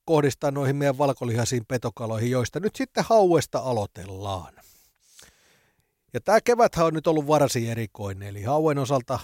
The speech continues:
voisi sanoa, että lähes poikkeuksellinen siinä mielessä. Eli merialueellekin pääsi kalaan vasta käytännössä huhtikuun lopussa, joillain paikoin vasta toukokuun alussa. Ja sitten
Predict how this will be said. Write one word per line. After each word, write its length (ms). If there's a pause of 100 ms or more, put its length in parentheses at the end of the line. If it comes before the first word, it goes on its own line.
(140)
voisi 220
sanoa, 260
että 200
lähes 180 (100)
poikkeuksellinen 840
siinä 280
mielessä. 600
Eli 160
merialueellekin 1000
pääsi 340
kalaan 440
vasta 360
käytännössä 600
huhtikuun 560
lopussa, 600 (640)
joillain 420
paikoin 420
vasta 260
toukokuun 580
alussa. 580
Ja 80
sitten 260